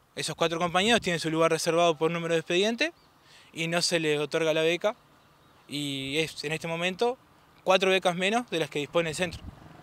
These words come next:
A su vez, hay otros compañeros que están en calidad de pase que no tienen resolución,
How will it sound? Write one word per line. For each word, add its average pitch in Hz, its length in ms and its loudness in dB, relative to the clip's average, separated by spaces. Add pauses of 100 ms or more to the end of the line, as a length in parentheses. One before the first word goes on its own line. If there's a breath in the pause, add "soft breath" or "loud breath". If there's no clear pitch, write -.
(560 loud breath)
A 156 120 6
su 180 180 4
vez, 214 340 8 (440 loud breath)
hay 170 160 8
otros 170 240 2
compañeros 208 580 6
que 170 100 0
están 190 180 6
en 190 40 0
calidad 185 240 10
de 190 100 10
pase 240 300 8
que 214 120 6
no 202 120 4
tienen 196 200 4
resolución, 170 520 2